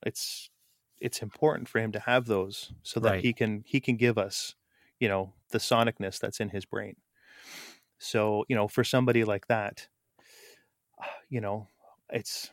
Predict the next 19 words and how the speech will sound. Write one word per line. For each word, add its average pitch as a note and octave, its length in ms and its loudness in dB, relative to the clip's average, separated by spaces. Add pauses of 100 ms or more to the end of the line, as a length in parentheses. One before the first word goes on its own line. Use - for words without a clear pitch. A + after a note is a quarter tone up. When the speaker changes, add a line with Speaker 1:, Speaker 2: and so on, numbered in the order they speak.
(580)
Speaker 1:
it's - 140 -4
a, G#2+ 180 2
it's - 160 -6
a, G#2 80 -4 (100)
it's B2 160 -8
so C#3 200 0
much. C#3 420 -4 (680)
Um, G2+ 480 -2 (920)
you B2 120 4
know, G#2+ 320 0 (380)
people C3 300 2
always A#2+ 200 6
talk A#2+ 260 4
about B2 200 6
The A#2 140 2
Edge A#2 460 4
from A2+ 200 0
U G#2+ 140 0
two. G#2 340 0